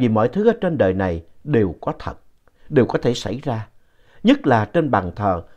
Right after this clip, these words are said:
không đơn giản chỉ là những tấm hình đâu anh. Chuyện của em đến đây đã hết rồi. Chúc anh luôn vui và bình an anh nhé. Tân Cảng, ngày ba tháng mười hai năm hai nghìn không trăm hai mươi,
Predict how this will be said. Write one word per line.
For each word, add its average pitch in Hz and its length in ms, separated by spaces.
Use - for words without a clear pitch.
không 143 360
đơn 127 220
giản 92 260
chỉ 127 200
là 131 160
những 92 240
tấm 156 240
hình 82 260
đâu 98 180
anh. - 140
Chuyện 92 180
của 143 100
em 107 200
đến 120 140
đây 104 160
đã 82 140
hết 117 280
rồi. 80 260
Chúc 214 160
anh 143 180
luôn 131 200
vui 120 340
và 117 100
bình 92 260
an 98 280
anh 95 200
nhé. 95 220
Tân 123 180
Cảng, 101 300
ngày 90 260
ba 107 440
tháng 151 240
mười 82 160
hai 95 320
năm 151 160
hai 135 100
nghìn 87 180
không - 160
trăm 98 200
hai 98 160
mươi, 92 300